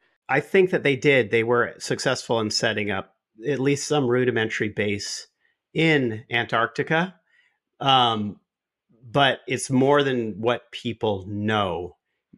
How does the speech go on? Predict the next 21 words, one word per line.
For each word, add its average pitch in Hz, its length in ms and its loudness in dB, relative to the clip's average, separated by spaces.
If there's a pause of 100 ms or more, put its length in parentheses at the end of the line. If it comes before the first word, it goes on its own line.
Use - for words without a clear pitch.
(240)
um, 101 540 -6
wh-, 117 240 0
which 127 180 0
we'll 143 100 2
get 143 140 4
into 135 260 -2
a - 20 0
little 113 180 -2
bit 107 120 -2
later 107 300 -2
'cause 110 200 -6
of 104 160 -6 (160)
the 113 80 -8
remote 113 340 2
viewing 107 240 -2
data 95 280 -2
that 98 100 -10
we 98 80 -10
have 90 280 -6
around 85 340 -12
this. - 360 -12